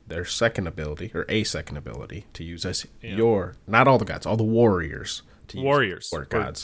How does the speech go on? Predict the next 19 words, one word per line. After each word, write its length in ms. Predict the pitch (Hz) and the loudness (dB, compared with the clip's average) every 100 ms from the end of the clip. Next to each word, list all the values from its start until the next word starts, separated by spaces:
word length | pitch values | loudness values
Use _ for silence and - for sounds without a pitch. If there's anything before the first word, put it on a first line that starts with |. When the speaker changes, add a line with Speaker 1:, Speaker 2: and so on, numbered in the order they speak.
| - | -10
Speaker 1:
second 260 | - 85 104 | -6 -4 -4
Speaker 2:
spec-, 100 | - | -6
Speaker 1:
ability. 180 | 113 120 | -4 -2
Speaker 2:
looking 220 | 139 151 | 0 2
at 140 | 143 | 0
warriors 540 | 120 117 107 90 82 - | 2 0 0 -2 -8 -14
this 200 | 73 - | -16 -16
time 320 | - - - | -20 -20 -18
around. 420 | 76 - - _ _ _ - | -18 -20 -20 _ _ _ -4
Speaker 1:
And 500 | 95 95 87 82 - - - - _ _ _ _ _ _ _ _ _ _ - | 0 0 -2 -6 -10 -16 -20 -20 _ _ _ _ _ _ _ _ _ _ -2
do 140 | 110 | 2
this 280 | 117 117 - - | 4 2 0 -4
for 200 | - 98 | -2 0
the 120 | 85 | 0
whole 240 | 104 104 | 0 2
rest 200 | 101 95 | 2 0
of 60 | 101 | -4
the 60 | - | 0
kit 300 | 117 - | 0 0